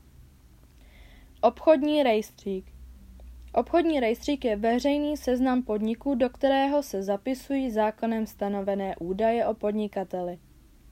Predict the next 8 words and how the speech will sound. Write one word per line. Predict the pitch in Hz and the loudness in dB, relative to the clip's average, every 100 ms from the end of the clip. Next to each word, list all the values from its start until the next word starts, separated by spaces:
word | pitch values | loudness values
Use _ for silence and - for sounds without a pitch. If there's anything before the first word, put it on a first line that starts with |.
| - - - | -20 -20 -2
Rejstřík | 214 247 - 302 277 | -2 -2 -2 -2 2
vede | 285 294 240 | 4 4 4
rejstříkový | 220 - 294 277 302 277 214 | 0 0 -4 0 0 0 -4
soud | - 196 202 254 | -2 0 0 -2
v | - | -8
sídle | - 269 262 | -4 -2 -2
krajských | 208 202 214 - 247 - | -2 -2 -2 -2 -6 -6
soudů. | - 196 190 165 | -4 -4 -2 -6